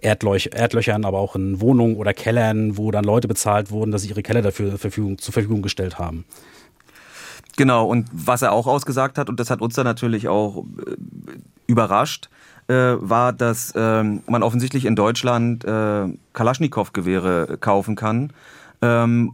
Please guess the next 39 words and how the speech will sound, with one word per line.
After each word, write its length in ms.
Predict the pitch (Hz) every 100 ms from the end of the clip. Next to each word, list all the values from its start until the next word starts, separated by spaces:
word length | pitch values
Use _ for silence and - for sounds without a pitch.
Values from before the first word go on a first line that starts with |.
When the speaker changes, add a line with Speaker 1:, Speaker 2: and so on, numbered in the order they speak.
| -
Speaker 2:
und 360 | 110 113 110 -
das 240 | 117 120
zu 100 | -
einem 220 | 123 113
Preis 280 | 113 104 117
von 120 | 135
unter 240 | 110 117 120
tausend 380 | 120 117 120 90
Euro. 320 | 117 101 - _ _ _ _ _ 110
Ähm, 320 | 107 104 101
interessant 600 | 113 123 117 120 123 -
war 220 | 117 117
auch 180 | 107 139
in 140 | 139 120
diesem, 480 | 113 113 107 104 -
äh, 160 | 104
in 120 | 92
dieser 120 | 98 107
Ermittlungsakte, 960 | 104 175 139 - 101 - 95 90 87 - - - - - _
dass, 320 | 117 110 - -
äh, 480 | 110 110 107 104
dort, 400 | 87 107 104 -
äh, 60 | -
auch 260 | 98 101 76
andere 260 | 117 139
Beschuldigte 460 | 120 117 123 123 117
davon 240 | 113 117
gesprochen 380 | 110 - 117 120
haben, 120 | 120
dass 280 | 107 - -
diese 220 | - 110
Gruppierung, 800 | 98 104 - 117 113 110 110 104 - - - -
äh, 380 | 110 104 101 98 -
korrupte 380 | 117 120 135 117
Polizisten 560 | 123 117 151 147 120
und 160 | 110 107
Zöllner, 560 | 120 135 127 95 87 -
äh, 220 | 92 87
bezahlt, 580 | 98 - 90 101 127